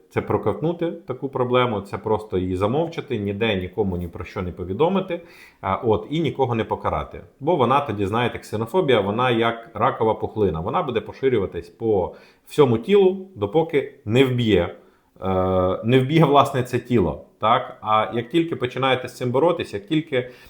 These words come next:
показуєте це в інтернеті, як тільки ви, е, починаєте притягувати людину до відповідальності за будь-яким з інструментів, про які ми сьогодні говорили,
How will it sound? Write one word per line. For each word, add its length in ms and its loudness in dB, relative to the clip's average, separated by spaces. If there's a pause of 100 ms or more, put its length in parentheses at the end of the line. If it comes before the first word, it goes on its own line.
(460)
показуєте 600 4
це 280 0
в 640 2
інтернеті, 640 -2
як 160 -6
тільки 320 -2
ви, 280 4
е, 180 0 (840)
починаєте 540 -2
притягувати 560 0
людину 300 0
до 120 0
відповідальності 840 -2 (140)
за 180 0
будь-яким 880 -2
з 140 -10
інструментів, 600 -6
про 120 -8
які 180 -10
ми 120 -12
сьогодні 280 -10
говорили, 540 0